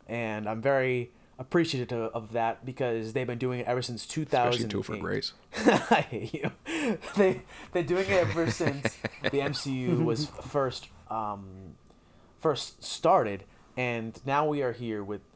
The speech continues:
Speaker 1: with Spider-Man No Way Home. Now, the reason why I was s-, saying of all those different characters, all the different actors, is it, for my next point. There are, the S-, the Spider-Man franchise is such a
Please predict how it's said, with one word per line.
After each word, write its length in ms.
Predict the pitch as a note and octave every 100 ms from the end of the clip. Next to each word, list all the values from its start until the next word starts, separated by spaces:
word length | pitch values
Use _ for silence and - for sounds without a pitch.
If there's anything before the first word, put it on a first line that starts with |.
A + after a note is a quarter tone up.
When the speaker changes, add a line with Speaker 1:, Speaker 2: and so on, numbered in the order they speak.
| -
Speaker 1:
with 120 | A#2+
Spider-Man 640 | - - A#2 G#2+ G#2+ G2+ G#2
No 120 | G2+
Way 120 | G#2
Home. 260 | G#2 F#2 F#2+ - - - - -
Now, 380 | A2+ A#2 G#2+ G#2 - - -
the 80 | C3+
reason 180 | E3 D#3
why 100 | F3
I 20 |
was 100 | D3+
s-, 360 | - - D#3+ -
saying 180 | D#3+
of 80 | C3+
all 100 | B2
those 160 | C3 A#2+
different 460 | B2 - A2 G#2 -
characters, 340 | B2 A2+ A2
all 100 | G#2+
the 60 | G#2
different 260 | A2+ -
actors, 400 | A#2+ B2+ G#2 G2 - - - -
is 100 | C#3
it, 80 | B2+ - - - -
for 80 | -
my 80 | C#3
next 200 | A#2+ -
point. 240 | - G2 - - _ - - - - -
There 160 | A#2+ C3+
are, 280 | C3 A#2+ - - _ -
the 80 | D3+
S-, 140 | - - -
the 120 | D#3+
Spider-Man 960 | - - F#3 G#3+ G3+ F#3 E3+ D#3 C#3 - - -
franchise 840 | - C#3+ B2+ A#2+ - F#2+ F2+ F#2 - - - _ - -
is 160 | C#3+ C3
such 220 | F#3
a 120 | E3+